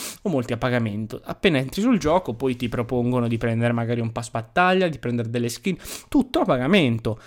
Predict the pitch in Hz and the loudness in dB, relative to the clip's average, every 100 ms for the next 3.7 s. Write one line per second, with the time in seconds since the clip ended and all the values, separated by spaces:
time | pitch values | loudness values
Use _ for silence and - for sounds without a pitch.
0 | - - 135 - - 170 214 247 208 - | -20 -4 -2 0 2 4 6 6 4 4
1 | 143 151 196 190 170 - 165 123 120 185 | 2 2 2 2 2 2 2 2 2 2
2 | 175 139 156 127 120 123 143 117 123 127 | 0 -2 -2 -4 -6 -2 -2 -2 -4 -2
3 | 240 240 - 110 104 135 170 | -2 -2 -2 -4 -2 -4 -6